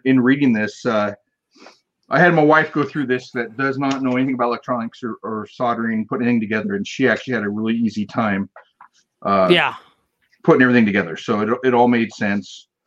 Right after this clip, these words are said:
Speaker 1: Um,
Speaker 2: Right.
Speaker 1: so I think we're good for anybody to take, to take care of this or, or build this. And if you have any questions, you can always email us at the gadget talk podcast at gmail dot com as well.
Speaker 2: That's right.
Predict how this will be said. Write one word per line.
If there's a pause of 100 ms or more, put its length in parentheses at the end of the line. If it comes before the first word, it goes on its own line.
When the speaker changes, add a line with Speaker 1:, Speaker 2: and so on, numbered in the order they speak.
(340)
Speaker 1:
Um,
Speaker 2:
Right.
Speaker 1:
so
I
think
we're (120)
good
for
anybody (720)
to
take,
to (960)
take
care
of
this
or,
or
build
this.
And
if
you
have
any
questions,
you
can
always
email
us
at
the
gadget
talk
podcast
at
gmail
dot
com (460)
as
well.
Speaker 2:
That's
right.